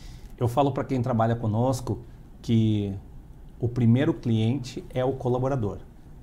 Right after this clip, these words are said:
Ele estando feliz, ele, ele estando satisfeito, ele estando motivado, eh, ele vai passar isso pro nosso aluno,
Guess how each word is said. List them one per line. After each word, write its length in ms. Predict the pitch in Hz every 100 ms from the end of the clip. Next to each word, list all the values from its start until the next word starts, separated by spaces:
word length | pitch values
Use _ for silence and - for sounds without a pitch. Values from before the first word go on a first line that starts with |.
| -
Ele 180 | 117 117
estando 300 | 117 117 113
feliz, 440 | - 156 139 160
ele, 160 | 120 110 104 107 -
ele 120 | 117
estando 280 | 113 123 117
satisfeito, 720 | 120 120 - 123 131 135 139 - - -
ele 100 | 113
estando 320 | 110 - 113
motivado, 840 | 113 117 117 107 110 120 117 117 117 - - - - - -
eh, 640 | 113 110 107 107 104 104
ele 180 | 120 120
vai 100 | 123
passar 360 | 127 131 - 120
isso 180 | 117 -
pro 160 | 123
nosso 240 | 120 117 135
aluno, 320 | 139 101